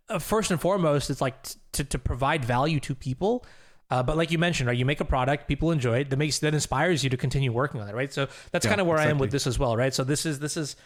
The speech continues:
Speaker 1: like, I, I, I do enjoy what I do. I would love to do this more.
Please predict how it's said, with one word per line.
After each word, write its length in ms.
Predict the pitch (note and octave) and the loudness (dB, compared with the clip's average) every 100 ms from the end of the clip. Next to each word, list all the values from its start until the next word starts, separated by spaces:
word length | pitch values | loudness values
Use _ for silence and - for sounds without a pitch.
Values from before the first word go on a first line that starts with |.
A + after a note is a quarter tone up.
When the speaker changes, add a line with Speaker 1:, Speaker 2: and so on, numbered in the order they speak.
| _ - | _ -6
Speaker 1:
like, 160 | C3+ - | -6 -4
I, 100 | C#3 | -2
I, 300 | D3 D3 D3 D3 | 0 0 0 -2
I 60 | |
do 180 | C3+ F#3 | 0 2
enjoy 240 | F#3+ D#3 D3+ | 2 2 2
what 140 | C#3 | 2
I 80 | C3 | 2
do. 240 | A#2 D3 | 0 0
I 100 | B2+ | 0
would 180 | B2 B2+ | -2 0
love 200 | D3 F#3+ | 0 -2
to 100 | - | -6
do 220 | C3+ G3 | -4 -2
this 260 | F#3 D3+ - - - - | -2 -2 -6 -16 -14 -2
more. 600 | C#3+ G#3 G3+ C3+ C#3+ | 2 4 4 2 0